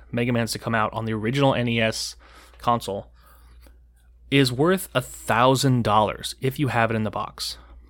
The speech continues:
So a thousand dollars for Mega Man five.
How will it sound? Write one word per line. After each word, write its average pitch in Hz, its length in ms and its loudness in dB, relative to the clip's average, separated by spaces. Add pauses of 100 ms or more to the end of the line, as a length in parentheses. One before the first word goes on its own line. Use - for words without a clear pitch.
(400)
So 127 300 4
a 123 80 -4
thousand 139 720 2
dollars - 580 0 (540)
for 123 360 4
Mega 127 440 0
Man 139 260 0
five. - 680 -4